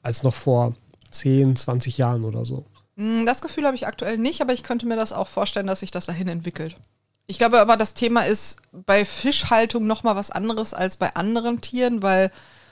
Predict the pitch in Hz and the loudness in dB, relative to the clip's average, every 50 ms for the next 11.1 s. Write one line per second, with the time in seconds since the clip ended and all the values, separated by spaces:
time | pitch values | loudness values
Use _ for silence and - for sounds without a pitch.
0 | _ _ _ _ _ _ _ _ _ _ - - 214 185 185 185 165 175 170 196 | _ _ _ _ _ _ _ _ _ _ 0 0 0 2 2 2 2 4 4 6
1 | 262 277 262 - - 254 - 240 214 202 - - 220 208 208 208 208 208 - - | 6 4 4 2 -2 -2 2 4 2 4 4 4 6 6 8 8 6 6 4 0
2 | - - _ - _ _ _ _ _ - - 262 277 302 - - - 269 247 - | -8 -10 _ -20 _ _ _ _ _ -4 -2 0 2 2 2 2 2 2 2 2
3 | - - - 220 226 214 - - 160 151 139 151 - _ _ _ _ _ _ _ | -2 -2 2 4 4 4 4 2 0 -2 -2 -4 -8 _ _ _ _ _ _ _
4 | _ _ _ _ _ _ _ _ _ _ _ - 196 196 202 220 - - - 185 | _ _ _ _ _ _ _ _ _ _ _ 0 4 4 4 4 4 2 2 4
5 | 180 214 220 214 202 202 - - 196 170 160 175 180 165 160 156 156 160 151 - | 4 6 6 6 4 4 2 2 -2 2 6 6 6 6 6 2 2 0 0 -2
6 | 156 147 143 151 151 160 160 165 - - 139 127 117 113 117 - - _ _ _ | -6 -6 -6 -6 -8 -8 -10 -12 -4 0 2 2 2 2 -2 -6 -10 _ _ _
7 | _ _ _ _ _ _ _ _ _ _ _ _ _ _ _ _ - 190 185 202 | _ _ _ _ _ _ _ _ _ _ _ _ _ _ _ _ -4 2 2 2
8 | 196 - 226 214 - 196 202 196 - - 190 208 226 226 220 - - 226 214 202 | 4 4 2 0 2 2 2 2 4 2 2 4 4 4 2 2 4 2 4 4
9 | 196 190 165 214 208 196 226 208 196 190 190 - - 202 - - 202 175 175 - | 4 2 4 4 2 4 4 2 2 2 0 0 -4 -8 -6 -4 -4 -4 -4 -2
10 | - 160 147 - - 143 143 - - - _ - - 123 117 113 113 - - 110 | -4 -6 -6 -4 -6 -8 -8 -8 -10 -16 _ -2 2 2 2 2 0 -4 -6 -8
11 | 113 | -8